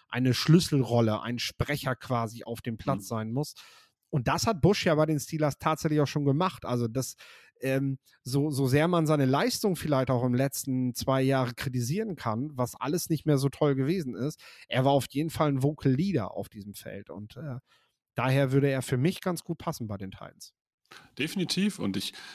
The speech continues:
Speaker 2: also wenn Jeffrey Simmons getradet wird und Kevin Byard ja dementsprechend dann wahrscheinlich auch auf dem Trade-Block steht, ähm, das wär schon,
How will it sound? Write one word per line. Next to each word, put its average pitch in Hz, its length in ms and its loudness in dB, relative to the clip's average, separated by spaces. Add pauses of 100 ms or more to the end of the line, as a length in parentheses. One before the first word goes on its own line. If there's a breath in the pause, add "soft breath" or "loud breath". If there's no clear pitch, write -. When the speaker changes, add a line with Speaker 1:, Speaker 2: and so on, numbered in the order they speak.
Speaker 2:
also 98 260 -2
wenn 101 220 0
Jeffrey 170 400 0
Simmons 156 440 0
getradet 92 520 -2
wird 92 200 -2
und 92 160 -8
Kevin 110 340 -2
Byard 107 400 0
ja 110 80 0
dementsprechend 101 760 -2
dann 98 120 0
wahrscheinlich 95 420 0
auch 120 140 2
auf 95 140 0
dem 90 80 -12
Trade-Block 90 440 -4
steht, - 300 -6 (800 soft breath)
ähm, 90 580 -2 (220)
das - 180 -8
wär 95 160 0
schon, 147 420 0